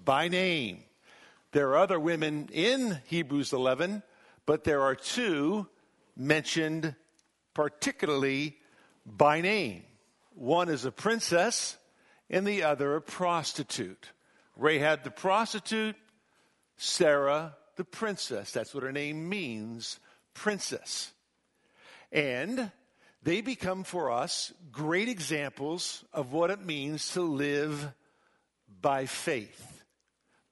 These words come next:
Remember, faith is simply trusting obedience. Faith is believing absolutely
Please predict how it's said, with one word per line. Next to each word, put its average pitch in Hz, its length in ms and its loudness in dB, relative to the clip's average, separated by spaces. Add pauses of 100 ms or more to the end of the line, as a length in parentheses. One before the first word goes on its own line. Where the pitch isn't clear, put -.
(140)
Remember, 185 560 -4 (500)
faith 220 520 0
is 165 140 -4
simply 202 640 -4
trusting 185 1040 -6 (1080)
obedience. 151 1080 -4 (640)
Faith 190 720 -2 (440)
is 170 540 0 (220)
believing 160 1000 0 (520)
absolutely 208 1300 -2